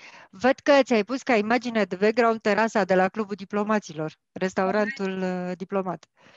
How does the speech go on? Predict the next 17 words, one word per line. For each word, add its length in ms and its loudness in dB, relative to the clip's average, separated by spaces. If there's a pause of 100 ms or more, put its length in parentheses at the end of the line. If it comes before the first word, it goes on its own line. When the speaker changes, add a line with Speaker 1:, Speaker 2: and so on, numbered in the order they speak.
(220)
Speaker 2:
Așa 360 -2
este. 540 0 (360)
Uh, 300 4
ne 120 4
bucurăm 600 0
de 420 2
ridicarea 540 0
restricțiilor, 760 -2
cel 320 -2
care 240 2
intră 200 0
în 80 2
vigoare 340 0
de 140 -2
mâine, 380 0
cel 200 -4
puțin, 540 -6